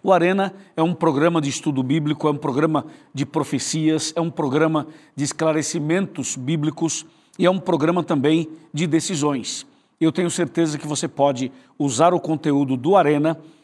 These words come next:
pra evangelizar os seus amigos, os seus familiares e até mesmo usar o Arena como um instrumento para a sua própria igreja.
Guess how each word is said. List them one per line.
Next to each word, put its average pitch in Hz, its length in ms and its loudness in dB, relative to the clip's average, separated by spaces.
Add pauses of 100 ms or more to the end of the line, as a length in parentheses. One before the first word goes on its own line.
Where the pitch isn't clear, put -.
(140)
pra 147 220 2
evangelizar 147 800 2
os 135 80 -6
seus 135 220 -4
amigos, 160 560 -2 (240)
os - 280 -6
seus 165 220 2
familiares 156 680 2 (360)
e 196 80 4
até 202 180 2
mesmo 196 300 0
usar 170 300 2
o 185 80 4
Arena 170 320 2
como 175 240 -4
um 175 80 -2
instrumento 165 720 -2 (440)
para 156 180 4
a 147 40 0
sua 175 220 -2
própria 175 400 0
igreja. 160 460 0